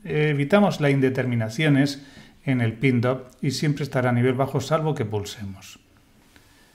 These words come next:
Nuestro circuito quedaría algo así. Tenemos aquí abajo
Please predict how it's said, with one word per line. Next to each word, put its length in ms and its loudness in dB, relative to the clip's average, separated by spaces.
Nuestro 260 -18
circuito 420 -8
quedaría 400 0
algo 200 -6
así. 320 -6
Tenemos 480 0
aquí 240 0
abajo 760 2